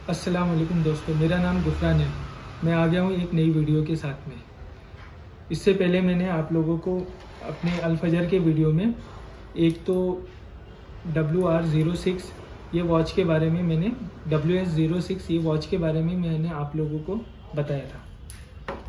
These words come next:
और एक ये डब्ल्यू आर ज़ीरो टू इस watch के बारे में भी मैंने बताया था। आज मेरे पास में एक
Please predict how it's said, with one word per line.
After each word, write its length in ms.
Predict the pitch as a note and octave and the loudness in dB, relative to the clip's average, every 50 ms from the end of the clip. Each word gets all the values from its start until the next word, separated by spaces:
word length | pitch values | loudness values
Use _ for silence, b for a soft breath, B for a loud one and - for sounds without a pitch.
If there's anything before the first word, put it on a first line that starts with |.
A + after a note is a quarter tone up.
| - - - - - - - - - - - - - - - - - - - | -14 -14 -14 -16 -8 -8 -6 -2 -2 -2 -2 -4 -8 -14 -16 -16 -16 -12 -2
और 300 | E3 D#3+ E3 D#3 - - - | 2 2 2 2 0 -2 -2
एक 240 | F3+ F3+ F#3+ F3+ F#3 | 0 0 2 0 2
ये 120 | F#3+ F#3 E3+ | 2 2 4
डब्ल्यू 360 | D#3 E3 D#3 D3+ E3+ F#3 F#3 | 4 2 2 2 2 2 2
आर 180 | E3 E3 E3+ D#3+ | 2 2 2 2
ज़ीरो 280 | D#3 D#3+ D#3 D#3+ E3+ E3 | 2 2 2 2 0 0
टू 200 | - F3+ G#3+ A#3 - - - - - - F#3 | -2 -2 -4 -4 -6 -8 -12 -14 -10 -6 -6
इस 160 | F#3+ - - | -6 -4 0
watch 220 | E3 E3 D#3+ D#3 - | 2 2 2 2 2
के 120 | - F#3 | 0 2
बारे 240 | E3+ D#3+ D3+ D#3 D#3+ | 2 2 2 2 2
में 160 | D#3+ E3 D#3+ | 2 2 0
भी 80 | E3 E3+ | 0 0
मैंने 260 | E3 D#3 D3 D3 D#3+ D#3+ | 0 0 0 0 0 0
बताया 280 | D3+ - - C#3 C3+ | -2 -4 -6 -10 -12
था। 800 | - - - - - - - - - - - - - - D#3 E3 | -12 -14 -14 -14 -14 -16 -16 -16 -16 -16 -18 -18 -10 -2 0 2
आज 100 | E3+ F3 | 2 4
मेरे 180 | F3 E3+ E3+ F3+ | 2 2 2 2
पास 280 | F3+ F3+ F3 F3 E3+ - | 2 2 0 0 0 -2
में 80 | F#3+ F#3 | -2 0
एक 120 | F3+ F3 | 0 -2